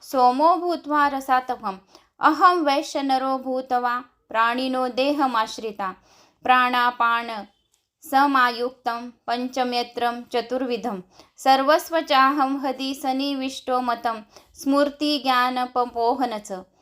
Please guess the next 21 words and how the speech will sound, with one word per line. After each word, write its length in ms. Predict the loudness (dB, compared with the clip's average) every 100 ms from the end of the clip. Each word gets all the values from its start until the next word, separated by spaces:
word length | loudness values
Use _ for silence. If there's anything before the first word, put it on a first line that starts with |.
| _ _
वैदुष्य 760 | -2 0 2 0 0 -2 0 0
स 160 | 2 2 2
वैरहव्यमेव. 1000 | 2 0 -2 0 -2 -2 -4 -6 -10 -8 -10 _ _ _ -4
वेदो 500 | 2 2 4 4 4
वेदान्त 680 | 2 0 4 4 4 0 -6 -6 -10 _ _ -8
कृद 300 | -6 -4 0 2 2 0 -6 _
वैविध्येव 800 | -4 -2 -2 -4 -2 -2 0 -2
चाहं. 520 | -2 -2 -2 -4 -10 -12 _ _ _ -6
द्वां 340 | 4 4 4
विमो 460 | -2 -4 -4 -2 -4
पुरुषो 560 | -4 -6 -6 -2 -2
लोके 600 | 0 -2 -2 -6 -8 -10 -6
शरक्षार 720 | 2 4 4 -2 -2 0 0
एव 500 | -2 -2 -4 -4 -6
च. 260 | -8 -12 -12 _ _ _ 0
शर 280 | 4 4
सर्वाणि 640 | 4 0 2 2 2 0 -6
भूतानि 760 | -6 -6 -4 -4 -4 -8 -16 -20 _ _ -10
कुटुस्थोर 720 | -8 -4 -6 -2 0 2 2
शर 260 | -2 -2 -2
उच्यते. 680 | -2 -6 -8 -8 -8 -14